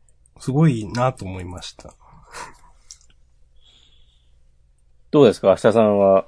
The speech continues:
Speaker 2: なんか、相当うまくやんないと、ちょっと厳しいんじゃないですかと、先週の段階で言っていたと思いますが。
Speaker 1: はい。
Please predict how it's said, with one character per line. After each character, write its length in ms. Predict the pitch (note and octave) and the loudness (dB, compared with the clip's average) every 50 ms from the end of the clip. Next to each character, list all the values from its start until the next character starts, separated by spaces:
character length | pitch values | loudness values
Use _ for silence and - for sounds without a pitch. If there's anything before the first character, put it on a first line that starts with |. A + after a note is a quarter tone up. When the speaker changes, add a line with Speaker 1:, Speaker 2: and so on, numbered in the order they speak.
| - | -10
Speaker 2:
な 140 | - A2 G#2 | -16 -16 -16
ん 60 | F2 | -12
か、 160 | - - - - _ _ _ _ _ _ _ _ _ _ _ _ _ | -10 -12 -12 -12 _ _ _ _ _ _ _ _ _ _ _ _ _
相 260 | - - D3+ D3 C#3 | 2 6 8 8 8
当 240 | B2+ - D3 C#3 C#3+ | 8 6 6 8 8
う 40 | D3 | 8
ま 140 | C#3 B2+ G#2 | 6 4 2
く 80 | - B2 | 2 0
や 80 | F#2+ F#2 | -2 -2
ん 80 | F#2 | -2
な 140 | F#2 F2+ F2+ | -4 -6 -6
い 80 | E2+ - | -8 -6
と、 280 | - F2 D#2 C#2+ - _ _ _ _ _ _ _ _ _ _ | -4 -4 -4 -4 -6 _ _ _ _ _ _ _ _ _ _
ち 80 | _ - | _ -20
ょ 20 | |
っ 20 | _ | _
と 80 | - - | -20 -12
厳 200 | - G#2+ F#2 F#2 | -8 -8 -8 -6
し 80 | - - | -6 -8
い 60 | G2 | -8
ん 80 | F#2 F2 | -6 -6
じ 40 | |
ゃ 40 | E2+ | -6
な 80 | D#2+ D#2+ | -6 -6
い 20 | |
で 80 | D2+ D2 | -8 -10
す 80 | - | -14
か 160 | - - D#2 D2+ | -10 -10 -10 -8
と、 280 | - - D2 - - _ _ _ _ _ _ _ _ _ _ _ _ _ | -8 -10 -10 -10 -12 _ _ _ _ _ _ _ _ _ _ _ _ _
先 260 | _ - E2+ D#2 D2+ | _ -12 -10 -10 -12
週 260 | - - F2+ E2 D#2+ | -12 -10 -8 -8 -8
の 100 | D#2+ D#2+ | -8 -8
段 180 | D#2+ D#2+ D#2+ D#2 | -8 -8 -8 -6
階 160 | D#2+ D#2+ E2 | -6 -6 -4
で 60 | D#2+ | -4
言 100 | E2 E2 | -6 -6
っ 20 | D#2+ | -8
て 160 | - - E2+ | -8 -12 -12
い 60 | D#2 | -10
た 100 | - D#2+ | -10 -10
と 80 | - E2 | -10 -8
思 120 | D#2 D#2 | -10 -8
い 40 | D#2 | -10
ま 100 | D2 C#2+ | -10 -12
す 80 | - C#2+ | -10 -10
が。 160 | - - - - - - - _ _ - _ | -12 -12 -12 -14 -20 -20 -20 _ _ -20 _
Speaker 1:
は 220 | - D3+ D#3 C#3+ | 0 0 0 0
い。 100 | A2+ - | 0 -6